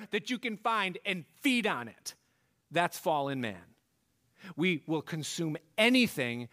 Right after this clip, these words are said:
to try to cover the emptiness that we feel being apart from God. Now, when God found Abraham, and I know I'm jumping thousands of years at this point, but when God found Abraham, God found a man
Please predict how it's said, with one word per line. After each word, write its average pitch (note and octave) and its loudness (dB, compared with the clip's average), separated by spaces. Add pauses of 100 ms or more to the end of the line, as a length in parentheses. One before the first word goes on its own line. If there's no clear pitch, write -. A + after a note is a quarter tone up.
(120)
to D3+ -8
try D3+ 0
to C3 -2
cover G#3 0 (140)
the - -4
emptiness C#3+ -2 (160)
that D3+ -2
we C#3+ -2
feel C3+ 0 (240)
being D#3 0 (100)
apart B2 -4
from A#2 -8
God. G#2 -12 (1160)
Now, E3 2
when A3 4
God A#3+ 4
found G#3+ 0
Abraham, D3 -2 (180)
and A#2+ -10
I A#2+ -6
know D3 -2
I'm C#3+ -2
jumping C3+ -4 (240)
thousands C#3+ 2
of B2+ -2
years A#2 0
at G#2+ -12
this - -10
point, G#2 -14 (640)
but D3+ -2
when D#3+ 0
God G3+ 6
found A#3+ 2
Abraham, C#3 0
God D3+ 2
found A3 -2
a G#3+ -2
man A2+ -2